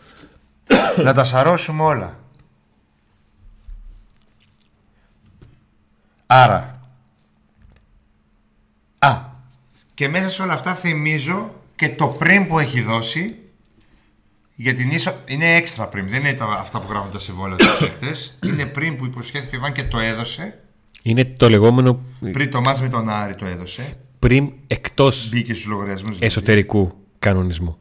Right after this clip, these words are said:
Speaker 1: Ναι, είναι πριν το οποίο το έδωσε στην ομάδα, επειδή η ομάδα μπήκε στους ομίλους.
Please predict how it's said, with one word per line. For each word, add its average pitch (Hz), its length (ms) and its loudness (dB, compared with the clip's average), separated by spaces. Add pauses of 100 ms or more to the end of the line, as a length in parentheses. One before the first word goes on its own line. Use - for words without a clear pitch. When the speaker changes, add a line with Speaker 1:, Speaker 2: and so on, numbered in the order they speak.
(160)
Speaker 1:
Ναι, 98 220 -12
είναι 131 200 -8
πριν 165 240 -10
το 151 80 -12
οποίο 147 180 -12
το 156 80 -12
έδωσε 135 300 -10
στην 120 180 -12
ομάδα, 143 460 -8 (1300)
επειδή 127 520 -2
η 127 60 0
ομάδα 127 240 0
μπήκε 127 220 -2
στους - 160 -6
ομίλους. 107 580 -6